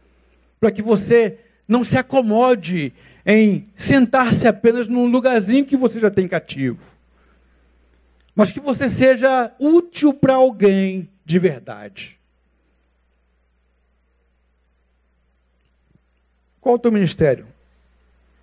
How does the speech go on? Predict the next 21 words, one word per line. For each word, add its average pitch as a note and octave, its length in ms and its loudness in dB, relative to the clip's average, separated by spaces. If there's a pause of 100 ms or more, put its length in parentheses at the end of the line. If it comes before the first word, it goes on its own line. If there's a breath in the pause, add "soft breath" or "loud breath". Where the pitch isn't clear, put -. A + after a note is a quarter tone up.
Agora, D#3+ 480 0 (720)
você D#3 220 -6
disse E3 180 -8
que F#3+ 120 -2
tem, A3+ 280 -2
o B3 80 -20
que B3 180 -8
fazes D3+ 580 -2
com D3+ 280 -2
ele? A2+ 460 -10 (960)
Onde C4 280 2
é B3 60 2
que A#3+ 100 -8
ele A3+ 100 0
está? G#3 360 0
Onde G#3+ 200 -2
é G3 40 2
que G3 80 -14
ele G3 80 -10
se - 160 -8
manifesta? D#3 840 -6